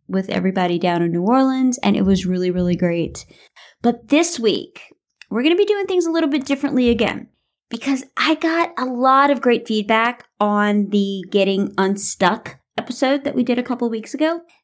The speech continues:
that I thought a little experiment was in order. Something I've been thinking about, so why not, right?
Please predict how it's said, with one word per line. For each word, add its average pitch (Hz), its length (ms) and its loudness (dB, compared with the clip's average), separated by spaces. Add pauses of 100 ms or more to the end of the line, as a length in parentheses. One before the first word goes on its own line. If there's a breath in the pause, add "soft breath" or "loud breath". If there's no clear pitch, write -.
that 254 440 2
I 277 180 4
thought 294 540 0 (140)
a 247 60 2
little 302 420 -2
experiment 302 1040 -2
was 190 200 -2
in 190 100 -6
order. - 580 -10
Something 359 400 -6
I've 453 80 -2
been 427 160 -4
thinking 285 320 4
about, 247 600 2 (200)
so 240 520 -2
why 208 220 -4
not, 185 360 -4
right? 185 440 -4